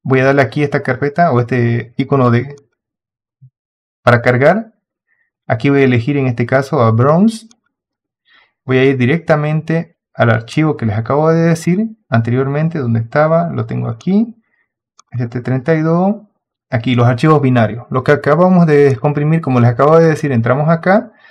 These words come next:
al F ciento tres, al Low Alt Medio Density y venimos acá. Como les acabo de decir, tenemos que seleccionar el archivo bin donde está serigrafiado en el, la placa de,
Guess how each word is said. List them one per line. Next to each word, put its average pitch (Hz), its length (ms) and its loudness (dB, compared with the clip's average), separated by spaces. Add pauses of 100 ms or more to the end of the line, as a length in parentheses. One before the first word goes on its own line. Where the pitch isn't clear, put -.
(260)
al 120 240 0
F 131 220 -2
ciento 143 340 -2
tres, 196 280 0 (1200)
al 127 220 2
Low 147 220 4
Alt 139 160 2
Medio 139 300 0
Density 185 540 0 (1040)
y 190 280 2
venimos 151 480 2
acá. - 460 -8 (120)
Como 143 200 -2
les 143 100 2
acabo 196 300 2
de 180 100 0
decir, 160 240 0
tenemos 151 380 -2
que 127 160 -2
seleccionar 127 560 0
el 127 100 0
archivo 127 420 0
bin 147 280 0 (380)
donde 131 260 0
está 165 180 0
serigrafiado 139 880 0
en 127 320 0
el, 117 380 2
la 117 100 2
placa 139 340 2
de, 120 280 0